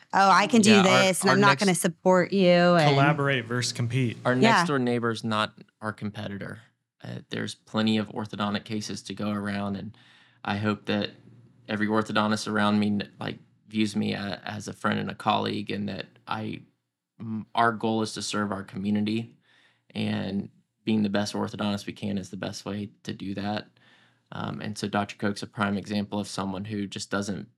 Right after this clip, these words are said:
Speaker 2: view you as a, a, a threat, that there's plenty to go around, 'cause what ended up happening in my situation was I left the associateship, and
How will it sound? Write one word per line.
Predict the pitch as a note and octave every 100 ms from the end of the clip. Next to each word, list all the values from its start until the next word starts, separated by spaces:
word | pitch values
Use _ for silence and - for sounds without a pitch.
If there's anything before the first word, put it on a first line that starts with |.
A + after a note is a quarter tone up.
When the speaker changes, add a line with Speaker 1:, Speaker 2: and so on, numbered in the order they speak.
| _ _ _ _ -
Speaker 2:
view | G#2 G#2+ G#2+ G#2
you | G#2 G#2 G2+
as | C#2+ G#2 G#2 - -
a, | - - - -
a, | - _ _ _ _ _ -
a | -
threat, | - G#2 G#2
that | F2+
there's | G#2 G#2+
plenty | - - A2 G#2
to | A2
go | G#2
around, | G2 G#2 G#2 G#2 G#2
'cause | G2+ G2 - _ - _ _ _ -
what | G#2+ A2
ended | A2+ A2 A2
up | -
happening | G#2+ G#2+ G#2+ G#2
in | G2+
my | A#2 C3+
situation | - G#2 G#2 G#2 G#2 G#2+ G#2
was | G2+ G2+ -
I | G#2
left | G#2+ A2 G#2+ _ _ _ _ _
the | A#2
associateship, | A2+ G#2+ G#2 - F2+ - G#2+ G#2 - _ _ A#2
and | A2+ A2+